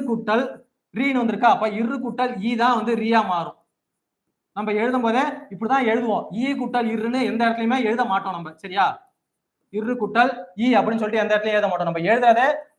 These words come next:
இரு கூட்டல் ஈ அப்படின்னு சொல்லிட்டு தான் எழுதுவோம். அப்ப இந்த எழுத்தை உடைச்சோம்னா இரு கூட்டல் ஈ அப்படின்னு சொல்லிட்டு வரும். இப்ப உடம்படுமை புணர்ச்சியினுடைய அடிப்படையில ஒரு விதி பார்த்தோம். என்னன்னா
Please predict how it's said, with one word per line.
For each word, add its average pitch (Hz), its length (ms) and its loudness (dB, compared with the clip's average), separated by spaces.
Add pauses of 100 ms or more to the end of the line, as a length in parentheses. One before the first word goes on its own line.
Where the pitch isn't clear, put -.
(100)
இரு 262 240 0
கூட்டல் 254 300 0 (100)
ஈ - 20 0 (120)
அப்படின்னு 214 240 -2
சொல்லிட்டு 208 220 0
தான் 214 140 0
எழுதுவோம். 202 300 -2 (260)
அப்ப 220 100 0 (380)
இந்த 214 100 -2 (120)
எழுத்தை 254 280 2
உடைச்சோம்னா 214 420 0 (180)
இரு 277 260 -4
கூட்டல் 262 280 0 (120)
ஈ - 20 0 (140)
அப்படின்னு 208 240 -4
சொல்லிட்டு 202 240 0
வரும். 180 160 -4 (440)
இப்ப 269 200 4 (140)
உடம்படுமை 262 480 6
புணர்ச்சியினுடைய 226 500 0
அடிப்படையில 226 400 2
ஒரு 208 120 0
விதி 240 180 -4
பார்த்தோம். 208 240 0
என்னன்னா 214 200 2